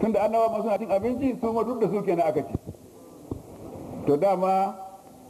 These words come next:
idan mutum ya tsokani Allah, an yi, an yi ya bari, an yi ba, to sai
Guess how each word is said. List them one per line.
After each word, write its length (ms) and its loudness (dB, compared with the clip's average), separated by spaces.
idan 240 2
mutum 300 -2
ya 400 4
tsokani 420 2
Allah, 320 2
an 220 2
yi, 40 -4
an 220 -2
yi 100 0
ya 80 4
bari, 320 2
an 160 0
yi 160 -6
ba, 240 0
to 120 0
sai 80 0